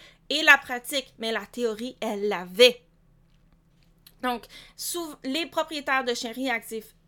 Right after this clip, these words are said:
c'est des gens qui savent ce qu'elles font, des, des, des, des personnes qui savent ce qu'elles font, et ce ne sont pas des chiens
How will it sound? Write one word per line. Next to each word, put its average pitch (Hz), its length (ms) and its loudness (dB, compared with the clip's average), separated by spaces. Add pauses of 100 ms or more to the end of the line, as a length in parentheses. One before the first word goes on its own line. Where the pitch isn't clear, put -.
c'est 294 200 -6
des 247 180 -4
gens 226 160 -2 (300)
qui 262 120 -6
savent 294 400 6
ce 269 140 -6
qu'elles 233 300 -2
font, 269 320 2 (160)
des, 220 140 -8
des, 220 260 -12 (340)
des, 226 220 -6
des 233 100 -4
personnes 320 560 2
qui 269 120 -12
savent 285 260 4
ce 269 140 -4
qu'elles 240 260 -2
font, 277 320 -2
et 254 100 -2
ce 285 100 -6
ne 285 200 0
sont 254 240 -4
pas 285 240 -2
des 214 180 -12
chiens 240 300 -6